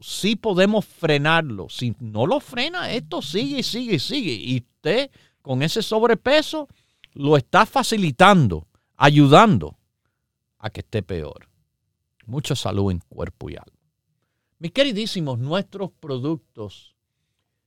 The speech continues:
del apoyo a la artritis. Ay, sí.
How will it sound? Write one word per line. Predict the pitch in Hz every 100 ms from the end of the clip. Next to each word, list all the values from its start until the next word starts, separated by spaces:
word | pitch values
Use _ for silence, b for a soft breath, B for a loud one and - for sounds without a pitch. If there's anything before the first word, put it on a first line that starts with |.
| _
del | 123 127 151 156
apoyo | 143 135 - 185 214 190 135 104 - _
a | 147
la | 139 131
artritis. | 110 - 127 127 110 - 101 - _
Ay, | 113 131 160 175
sí. | 127 - - 139 117